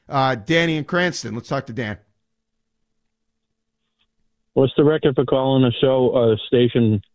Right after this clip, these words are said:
Speaker 2: how many times in a day?
Speaker 1: Nobody appreciates your loyalty more than me, Dan.
Speaker 2: <laughs> I wouldn't have called if you weren't on, so there
Speaker 1: Thank
Speaker 2: you
Speaker 1: you.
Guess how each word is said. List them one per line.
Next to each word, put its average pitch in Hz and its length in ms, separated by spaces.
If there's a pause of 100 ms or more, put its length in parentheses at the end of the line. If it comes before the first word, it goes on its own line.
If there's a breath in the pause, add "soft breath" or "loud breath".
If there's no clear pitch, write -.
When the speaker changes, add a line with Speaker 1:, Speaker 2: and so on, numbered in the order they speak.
Speaker 2:
how 123 120
many 120 160
times 117 280
in 107 100
a 101 80
day? 104 340
Speaker 1:
Nobody 202 400
appreciates 196 580
your 165 80
loyalty 160 420
more 143 180
than 135 140
me, 123 140
Dan. 101 200 (720)
Speaker 2:
<laughs> - 1080
I 151 80
wouldn't 208 220
have 196 80
called 208 300
if 147 80
you 160 120
weren't 151 260
on, 127 340
so 117 120
there 120 120
Speaker 1:
Thank 127 100
Speaker 2:
you - 40
Speaker 1:
you. 113 40